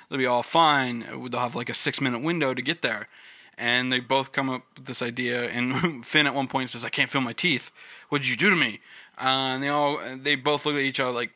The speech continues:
"This could fucking work. We could do this." And immediately cut to, uh, Poe sitting in front of them, and they're basically explaining the plan to them, that they're gonna go,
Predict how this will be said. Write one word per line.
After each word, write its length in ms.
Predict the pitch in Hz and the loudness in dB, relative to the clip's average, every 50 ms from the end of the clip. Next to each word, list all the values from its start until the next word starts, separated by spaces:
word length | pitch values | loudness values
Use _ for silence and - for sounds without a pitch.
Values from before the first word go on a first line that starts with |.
| _ | _
"This 160 | - 127 131 | -6 -6 -4
could 140 | - - - | -4 -4 -4
fucking 300 | - - 117 110 - 120 | -2 -4 -4 -4 -6 -6
work. 340 | 123 135 135 120 104 - - | -4 -2 -2 -2 -2 -4 -8
We 80 | - 120 | -14 -14
could 140 | 120 113 | -12 -10
do 160 | 110 127 143 139 | -6 -6 -4 -4
this." 320 | 113 95 - - - - _ _ - - _ _ - | -4 -6 -6 -8 -10 -10 _ _ -20 -20 _ _ -2
And 220 | 120 123 120 120 123 | 0 0 0 2 0
immediately 380 | 143 131 139 131 117 98 123 | 2 4 4 4 4 2 -2
cut 240 | 120 - 127 117 - | -2 -2 -2 -4 -4
to, 360 | - - 127 113 107 110 110 - _ _ | -4 -6 -6 -8 -8 -10 -14 -16 _ _
uh, 360 | - 113 117 110 107 110 110 - _ _ | -6 -4 -4 -4 -4 -4 -6 -8 _ _
Poe 420 | - - 156 156 147 127 117 113 117 | -2 0 2 2 4 2 0 -2 -2
sitting 320 | - - - 160 160 147 | -2 -2 0 2 2 2
in 80 | 135 127 | 2 2
front 240 | - 143 139 135 127 | 2 2 2 4 2
of 80 | 117 | 0
them, 280 | 113 104 - 85 - - - | -2 -6 -10 -12 -14 -12 -10
and 280 | 113 117 113 110 117 | -8 -8 -8 -6 -4
they're 240 | 123 123 127 127 127 | -2 0 0 0 0
basically 520 | 127 131 123 131 147 143 - - 147 143 | 0 0 2 2 2 2 0 -2 -2 -2
explaining 420 | 135 127 - - 151 147 143 139 131 | -2 -2 -4 -2 0 0 0 0 -2
the 60 | 127 | -4
plan 300 | - 156 165 165 147 131 | -2 -2 -2 -2 -2 -4
to 60 | 117 | -6
them, 260 | 101 98 - - - - _ - - - - - - | -10 -14 -18 -20 -20 -20 _ -20 -20 -20 -20 -14 -12
that 120 | 131 120 | -4 -2
they're 100 | 131 127 | 0 2
gonna 160 | 127 127 127 | 2 2 0
go, 540 | 127 131 135 143 147 156 165 170 165 156 - | -2 -2 0 2 2 2 2 0 0 -2 -6